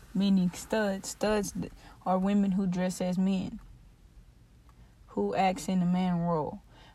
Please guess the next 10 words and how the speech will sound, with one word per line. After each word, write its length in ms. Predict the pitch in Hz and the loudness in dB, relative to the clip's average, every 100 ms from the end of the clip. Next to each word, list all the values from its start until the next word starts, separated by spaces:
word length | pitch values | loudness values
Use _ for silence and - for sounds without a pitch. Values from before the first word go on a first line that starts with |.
| - | -2
Why 340 | 185 208 233 | 4 6 6
are 120 | 233 | 4
men 520 | 214 208 208 202 196 - - - - | 2 0 0 0 0 -4 -16 -20 -20
so 720 | - - 196 185 180 175 185 - - - - - - - - | -16 -4 0 2 2 -2 -4 -12 -20 -20 -20 -20 -20 -14 -2
intimidated 800 | 190 - 202 208 185 170 165 190 | -2 -2 -2 -2 0 -2 -4 -4
by 280 | 139 120 - - | -4 -4 -6 -12
us? 260 | - - - - - - - - - - | -16 -20 -20 -20 -20 -20 -20 -20 -20 -6
I 120 | 196 | -2
don't 180 | 196 226 | -2 -2
understand. 600 | 190 180 - - - 226 | -2 -4 -6 -8 -8 -12